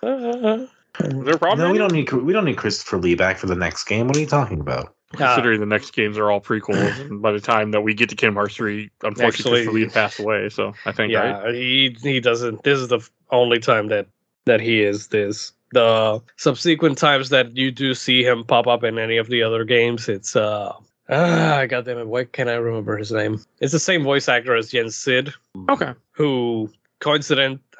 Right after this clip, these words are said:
Speaker 1: coincidentally, I, I think I told you guys this on the chat. The voice of Jens Sid also voices Count Dooku in, in
Speaker 2: Yeah.
Speaker 1: any Star Wars thing.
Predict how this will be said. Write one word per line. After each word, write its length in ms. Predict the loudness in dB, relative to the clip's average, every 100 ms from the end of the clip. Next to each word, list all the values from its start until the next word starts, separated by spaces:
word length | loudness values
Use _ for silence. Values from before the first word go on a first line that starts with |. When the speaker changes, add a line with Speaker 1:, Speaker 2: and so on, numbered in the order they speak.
| -2
Speaker 1:
coincidentally, 680 | 0 2 4 2 4 4 4
I, 140 | 0 -4 -10 -8
I 60 | -8 0
think 160 | 2
I 120 | 2 0 _
told 220 | 0 0
you 80 | 0
guys 260 | -2 -2 -6
this 200 | -4 -2
on 120 | -4
the 60 |
chat. 320 | -2 0 0 -2 _ _
The 100 | -4
voice 480 | -4 0 2 2 2
of 240 | 2 2 0
Jens 360 | 0 0 -2
Sid 600 | -6 2 2 2 0 -6 _ _ -4
also 420 | 0 0 2 0
voices 420 | 2 0 0 -2 -2
Count 280 | 0 0 0
Dooku 460 | -2 -2 -6 -8 -12 -4
in, 320 | -2 -2 -8 _ -8
in 560 | -2 0 0 -4 -6 -8 _
Speaker 2:
Yeah. 140 | -4 0
Speaker 1:
any 240 | 2 0
Star 340 | -4 0 0 0
Wars 260 | -4 -6
thing. 360 | -2 -2 -2 -20